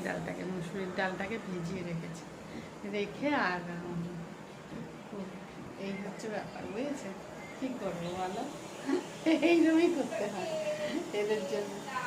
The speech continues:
একে একরকম, ওকে একরকম। দেখলে না, সে পরশু দিনকে না, কবে গেছে ভিডিওটা, কারুর ডিম দিয়ে, আলু দিয়ে তরকারি, কারুর শুধু ডিমের কষা, এইরকম। এই সব ঘরেতেই আছে, এটা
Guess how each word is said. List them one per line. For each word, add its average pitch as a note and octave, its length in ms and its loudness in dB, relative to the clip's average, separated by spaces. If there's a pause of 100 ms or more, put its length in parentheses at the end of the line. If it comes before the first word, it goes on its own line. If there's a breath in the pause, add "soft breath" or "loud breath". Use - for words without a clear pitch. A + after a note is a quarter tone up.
(180)
একে A#3+ 280 4
একরকম, B3+ 560 6
ওকে A#3 200 4
একরকম। A#3+ 440 2 (340 loud breath)
দেখলে C4 300 8
না, E4+ 160 12
সে C#4 200 6 (100)
পরশু B3 360 4
দিনকে C#4+ 320 4
না, F4+ 180 8
কবে A#3+ 240 6
গেছে A3+ 280 2
ভিডিওটা, G3+ 560 0 (460 loud breath)
কারুর A#3 380 10
ডিম B3 200 8 (160)
দিয়ে, C#4+ 420 10 (100)
আলু A#3 300 8
দিয়ে C4+ 260 8 (180)
তরকারি, C#4 680 6
কারুর A#3+ 280 6
শুধু B3 440 0
ডিমের A#3+ 400 8 (300)
কষা, A3+ 360 4 (680 loud breath)
এইরকম। F3 640 -2
এই D4+ 60 -2
সব F3 240 0 (140)
ঘরেতেই C#4 420 10
আছে, A#3+ 280 6
এটা - 440 -2